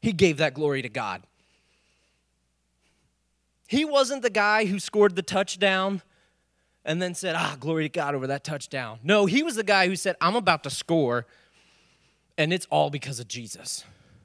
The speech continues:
I'm gonna win this fight, and it's gonna be because of the Lord, and you will know who the Lord is." You know the part that I love so much about how God works? I had this sermon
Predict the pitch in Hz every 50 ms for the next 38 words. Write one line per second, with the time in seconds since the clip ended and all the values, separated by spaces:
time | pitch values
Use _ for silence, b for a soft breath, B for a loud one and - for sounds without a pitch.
0 | b b b _ _ _ _ - 180 214 233 214 269 226 185 160 143 139 156 226
1 | 247 254 240 226 220 220 - - - - 180 185 214 254 247 - 151 - b b
2 | b b b b b b b b b b b b b b b b - 147 165 175
3 | 160 - 127 127 147 175 175 170 160 147 156 139 110 135 123 - - 135 135 123
4 | 131 101 110 120 113 113 107 98 92 92 98 - 135 143 143 131 147 196 190 175
5 | 175 160 160 165 156 147 143 - - 196 202 196 185 170 170 151 160 147 135 131
6 | 127 113 101 87 95 - - - _ _ _ _ _ _ _ _ _ _ _ _
7 | _ _ _ _ _ _ _ _ _ _ _ _ _ _ _ _ _ _ _ _
8 | _ _ _ _ _ _ _ _ _ _ _ _ _ _ _ _ _ _ _ _
9 | _ _ _ - 135 151 170 165 160 147 - 160 151 151 135 143 135 131 127 117
10 | 117 123 127 139 147 147 151 156 139 135 - - - - 175 160 151 151 151 151
11 | - - - - - - 127 131 135 123 113 156 139 131 131 139 135 131 131 135
12 | 147 151 156 _ - - _ _ _ _ _ _ _ _ _ _ _ _ _ _
13 | _ _ _ _ _ _ _ _ _ _ _ _ _ _ - - _ _ _ _
14 | _ _ _ _ _ _ _ _ _ _ _ _ _ b b b b b b b
15 | b b - - 160 151 147 147 147 - - - 165 156 143 131 123 110